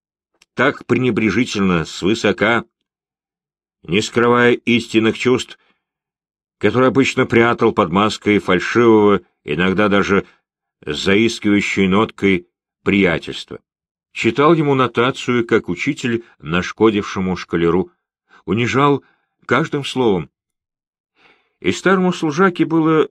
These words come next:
стыдно за обоих. И за того, кто глумился, и за себя, позволявшего глум. Розовые щёки генерала словно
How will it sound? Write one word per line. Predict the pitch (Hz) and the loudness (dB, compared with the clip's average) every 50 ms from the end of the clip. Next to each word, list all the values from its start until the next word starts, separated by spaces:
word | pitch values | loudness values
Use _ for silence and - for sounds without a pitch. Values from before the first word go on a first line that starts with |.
| _ _ | _ _
стыдно | - - - - - 226 233 180 - - 73 73 | -18 -18 -18 -6 -4 -4 -4 -4 -8 -10 -12 -12
за | 69 73 90 92 | -4 -2 0 0
обоих. | 87 95 113 107 82 - - _ _ _ _ _ _ _ _ _ _ _ _ _ _ _ _ _ _ _ _ _ _ | 0 2 0 0 0 -2 -8 _ _ _ _ _ _ _ _ _ _ _ _ _ _ _ _ _ _ _ _ _ _
И | - 110 | -2 0
за | 117 143 175 170 | 0 0 0 0
того, | 185 190 190 208 214 208 | 2 2 4 4 4 2
кто | - - - 135 147 143 - - - | 2 0 2 4 4 4 2 0 -4
глумился, | - 92 101 113 113 110 123 160 190 190 175 - - 165 151 147 - _ _ _ _ _ _ _ _ _ _ _ _ _ _ _ _ _ _ _ _ _ | -8 -6 0 0 2 2 2 -2 -4 -4 -6 -6 -6 -6 -8 -8 -10 _ _ _ _ _ _ _ _ _ _ _ _ _ _ _ _ _ _ _ _ _
и | - 131 190 190 - - | -4 -4 -4 -4 -6 -10
за | - 92 123 175 | -12 -8 -6 -6
себя, | - - 175 113 85 95 101 113 120 - _ _ _ _ _ _ _ _ _ _ _ _ _ _ _ _ _ _ _ _ | -4 -2 -4 -2 0 0 0 0 -2 -4 _ _ _ _ _ _ _ _ _ _ _ _ _ _ _ _ _ _ _ _
позволявшего | 120 135 135 151 156 127 101 95 98 98 - - 104 98 87 | -4 -2 0 0 0 2 2 0 -2 -4 -6 -6 -6 -6 -6
глум. | 78 78 78 69 65 - _ _ _ _ _ _ _ _ _ _ _ _ _ _ _ _ _ _ _ _ _ _ _ _ _ _ _ _ _ _ _ _ _ _ _ _ _ | -4 -8 -8 -8 -10 -14 _ _ _ _ _ _ _ _ _ _ _ _ _ _ _ _ _ _ _ _ _ _ _ _ _ _ _ _ _ _ _ _ _ _ _ _ _
Розовые | - - 95 113 117 98 107 110 107 | -4 -2 0 0 2 2 0 0 0
щёки | 98 - - 113 107 104 - 101 | -2 -2 -2 -2 -2 -2 -2 -6
генерала | 92 87 98 101 98 95 104 104 101 101 98 | -6 -4 -2 0 0 0 2 2 0 0 -2
словно | 95 - - 95 101 98 98 98 101 98 92 | -2 -4 -4 -2 -2 0 0 0 0 0 -2